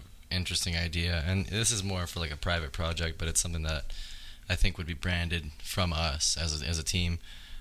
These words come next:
Um, <coughs> excuse me. At some point, I want to, maybe the first day before people's engines get hot and they start having problems or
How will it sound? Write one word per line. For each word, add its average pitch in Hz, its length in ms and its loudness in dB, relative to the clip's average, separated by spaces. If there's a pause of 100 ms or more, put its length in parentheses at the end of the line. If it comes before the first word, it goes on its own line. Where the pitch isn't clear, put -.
(140)
Um, 87 360 0 (240)
<coughs> - 260 -14
excuse 135 600 -4
me. 85 100 -4 (840)
At 107 140 2
some 120 180 2
point, 117 320 2
I 92 140 2
want 98 340 2
to, 90 420 2
maybe 95 300 0
the 85 160 -2
first 95 520 2
day 92 280 2
before 87 400 -2
people's 80 460 6
engines 90 340 2
get 87 140 0
hot 87 340 4
and 78 80 -2
they 80 180 0
start 73 220 -2
having 76 160 -2
problems 92 420 4
or 78 180 -4